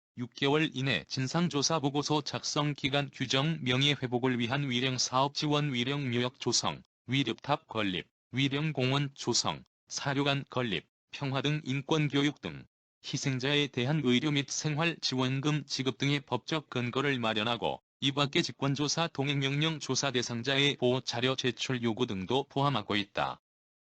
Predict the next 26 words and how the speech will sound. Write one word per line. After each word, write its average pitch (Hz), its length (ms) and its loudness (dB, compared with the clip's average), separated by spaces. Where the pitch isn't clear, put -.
구체적으로는 131 840 0
여순 131 320 0
사건 127 560 -2
관련하여 113 600 0
진상조사를 139 880 0
위한 113 340 -2
심의, 90 420 -4
의결을 117 520 2
위해 92 360 -2
국무총리 156 800 0
소속으로 139 640 0
여수, 139 360 0
순천 156 520 -2
십일 135 320 -2
구 131 120 -2
사건 156 440 0
진상규명 139 920 0
및 160 140 2
희생자 143 440 0
명예회복위원회를, 123 1200 2
위원회의 135 580 2
실무를 131 560 0
담당할 117 600 -4
전남지사 131 800 0
소속으로 147 640 0
여수, 143 340 0